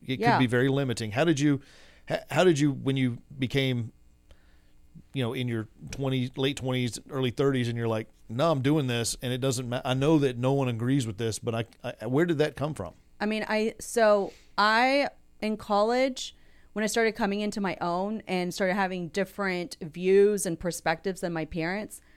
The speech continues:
Speaker 2: 'cause I was a goody two-shoe. Like, I mean, you asked my high school, um,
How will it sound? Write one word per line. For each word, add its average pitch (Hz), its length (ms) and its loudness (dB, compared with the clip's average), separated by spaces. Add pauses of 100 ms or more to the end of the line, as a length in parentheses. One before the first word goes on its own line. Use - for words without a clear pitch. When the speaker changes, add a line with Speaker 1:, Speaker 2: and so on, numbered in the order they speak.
(260)
Speaker 2:
'cause 254 100 -6
I 294 80 2
was 370 140 0
a 370 80 0
goody 262 260 4
two-shoe. 180 800 -2
Like, 196 360 0
I 208 60 0
mean, 233 320 0
you 226 220 -2
asked 247 320 2
my 233 260 0 (140)
high 214 180 -2
school, 214 500 0 (1000)
um, 180 420 6